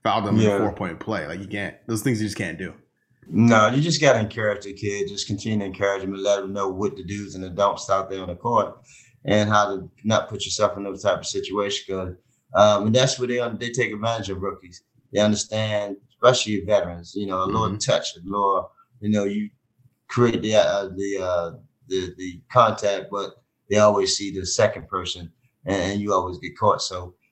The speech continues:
Speaker 2: he just gotta be smart enough to keep himself on the floor and not put himself in those type of situations. He's shown what he's capable of doing, you know, once he's there out there, you know, he can stretch the floor. He's capable of hitting that shot. As you mentioned, you know, the difference between him and Biz Matt,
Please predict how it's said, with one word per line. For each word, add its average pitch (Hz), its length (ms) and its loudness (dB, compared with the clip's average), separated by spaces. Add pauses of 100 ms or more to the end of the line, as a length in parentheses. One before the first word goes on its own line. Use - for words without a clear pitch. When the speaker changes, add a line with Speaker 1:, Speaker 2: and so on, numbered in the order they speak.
(120)
Speaker 2:
he 131 120 6
just 147 220 2
gotta 123 180 8
be 120 100 -6
smart 117 340 4
enough 117 200 -4
to 110 60 -10
keep 110 200 -10
himself 107 380 0
on 104 140 -6
the 98 60 -14
floor 110 220 -4
and 104 100 0
not 101 300 -2
put 104 100 -8
himself 101 340 0
in 98 60 -16
those 95 180 -10
type 101 180 -2
of - 60 -16
situations. 104 640 -6 (400)
He's 123 180 6
shown 131 440 6
what 120 120 -2
he's 117 180 -2
capable 113 340 0
of 87 60 -10
doing, 110 420 4
you 104 60 -6
know, 98 180 -8
once 104 300 -2
he's 90 140 -10
there 101 220 2
out 95 280 4
there, 90 200 -10
you 92 100 -8
know, 92 260 -8 (100)
he 110 120 -4
can 98 120 -2
stretch - 340 0
the 98 80 -14
floor. 101 320 0
He's 95 140 -4
capable 101 460 -2 (440)
of 98 180 4
hitting 113 240 4
that 98 180 2
shot. 87 340 2 (140)
As 95 300 -4
you 104 160 0
mentioned, 104 640 -4
you 113 100 -6
know, 101 140 0
the 98 60 -6
difference - 420 -10
between 104 220 0
him 107 140 2
and 98 120 -6
Biz 104 340 -4
Matt, 110 380 2